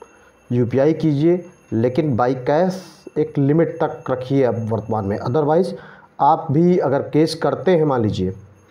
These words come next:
तो आप उस धनराशि को आसानी से वसूल नहीं सकते हैं। तो फ्रेंड्स, आज के इस वीडियो में बस इतनी छोटी सी जानकारी। आगे मिलते हैं फिर से एक नए वीडियो में एक नई जानकारी के साथ।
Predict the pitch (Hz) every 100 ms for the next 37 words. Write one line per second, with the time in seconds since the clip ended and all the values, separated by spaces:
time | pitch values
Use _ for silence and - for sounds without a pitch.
0 | _ _ _ - 127 127 139 110 117 127
1 | 127 143 143 127 117 123 127 120 131 156
2 | 175 - 95 95 90 - 82 80 80 -
3 | - - - - - - 165 214 220 -
4 | - 131 139 - - _ 170 165 170 -
5 | - 143 151 151 127 135 131 - - 113
6 | 127 135 - - 127 113 123 131 127 135
7 | 165 - _ _ _ - _ _ - 143
8 | 156 160 156 156 156 156 117 135 127 120
9 | 127 127 135 139 139 117 98 104 117 120
10 | 131 139 135 160 -